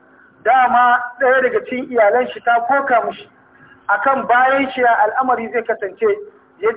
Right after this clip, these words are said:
ce, "Insha Allahu a bayana wanda za su jibanci al'amarinku, masu gaskiya ne, masu haƙuri, bayan Allah masu juriya."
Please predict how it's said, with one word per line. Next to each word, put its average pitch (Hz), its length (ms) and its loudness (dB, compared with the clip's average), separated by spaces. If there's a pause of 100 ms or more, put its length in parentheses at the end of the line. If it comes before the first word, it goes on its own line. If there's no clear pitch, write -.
ce, 240 240 0 (100)
"Insha 226 400 -4 (160)
Allahu 214 460 0
a 180 100 0
bayana 208 600 2 (360)
wanda 233 240 -2
za 233 220 2
su 202 80 -8
jibanci 190 520 -14
al'amarinku, 220 720 -2 (280)
masu 196 320 -2
gaskiya 240 600 0
ne, 226 120 0
masu 196 320 -2
haƙuri, 233 560 -2 (280)
bayan 247 380 2
Allah 247 280 2
masu 196 260 -4
juriya." 214 460 2